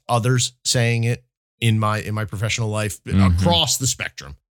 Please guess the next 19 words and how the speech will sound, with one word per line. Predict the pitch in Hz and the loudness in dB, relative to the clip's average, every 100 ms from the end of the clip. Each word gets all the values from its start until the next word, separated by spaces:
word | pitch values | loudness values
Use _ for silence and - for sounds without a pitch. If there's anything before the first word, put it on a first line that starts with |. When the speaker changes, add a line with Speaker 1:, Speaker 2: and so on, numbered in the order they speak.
| _ - | _ 0
Speaker 1:
I | 120 | 2
see, | - 139 | 4 0
I | 110 | 0
see | 107 131 | 0 0
a | |
Speaker 2:
Yeah. | 117 | 2
Speaker 1:
lot | 147 151 | 2 0
of | 143 | -2
people | 123 127 | -6 -6
use | 113 123 123 | -2 0 0
this | 113 110 - | 0 -2 -2
in | 120 | 0
a | 107 | 0
lot | 98 113 | 2 0
of | 110 | 0
different | 107 98 78 | -6 -8 -10
wa-, | 101 | -10
you | 107 - | -10 -10
know, | 107 | -12